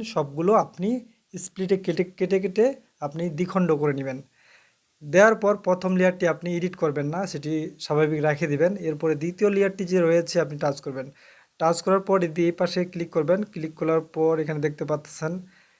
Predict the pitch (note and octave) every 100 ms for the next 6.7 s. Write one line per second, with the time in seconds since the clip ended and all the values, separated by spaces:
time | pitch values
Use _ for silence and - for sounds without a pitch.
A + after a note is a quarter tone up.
0 | _ _ D#3 F3 F#3+ A3+ - - _ _
1 | _ _ D3 F#3+ E3 C#3+ C3+ C#3+ D#3+ D3+
2 | E3 E3 E3 D#3 D3 D3 D3+ D3 F#3+ F#3+
3 | D#3+ D#3+ E3 E3 E3 D3+ D3 D#3 D3+ -
4 | E3+ D3+ D3+ D#3 D3 D3 D3+ D3+ E3+ G3+
5 | _ _ _ _ _ _ - - _ -
6 | D3 C#3+ C#3+ C3+ C#3+ B2+